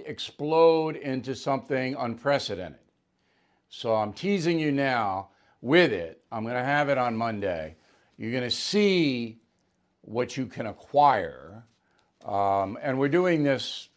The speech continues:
for the country and for you. We wanna give you an outlet. So that is on Monday. Now, I thought I'd lead tonight with a, uh, recap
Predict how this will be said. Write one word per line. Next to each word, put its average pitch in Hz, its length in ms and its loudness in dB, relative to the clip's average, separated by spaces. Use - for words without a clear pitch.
for 190 300 0
the 110 100 -4
country - 580 -6
and 240 140 -4
for 233 100 2
you. 151 520 2
We 127 100 -10
wanna 147 220 -4
give 135 180 -2
you 123 140 -4
an 110 80 -4
outlet. 110 480 -4
So 92 200 -10
that 123 300 -2
is 98 180 -8
on 92 260 -4
Monday. 87 420 -6
Now, 160 80 8
I 170 60 12
thought 240 200 6
I'd 220 120 4
lead 185 160 4
tonight 143 420 2
with 123 420 -2
a, 113 360 -2
uh, 104 60 -2
recap 110 640 -4